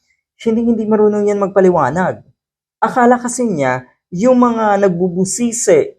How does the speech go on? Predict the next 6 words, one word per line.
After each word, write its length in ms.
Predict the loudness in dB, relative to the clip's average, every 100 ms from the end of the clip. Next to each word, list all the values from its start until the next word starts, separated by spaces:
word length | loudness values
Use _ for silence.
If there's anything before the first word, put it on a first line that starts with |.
| _ -14
ng 240 | -4 -2
confidential 680 | 0 -2 0 0 0 -2 -4 0
funds, 240 | -2 0
halimbawa, 720 | -4 -4 -2 0 2 0 -2 _ -8
akala 400 | -2 2 2 2
niya, 400 | 0 -2 -2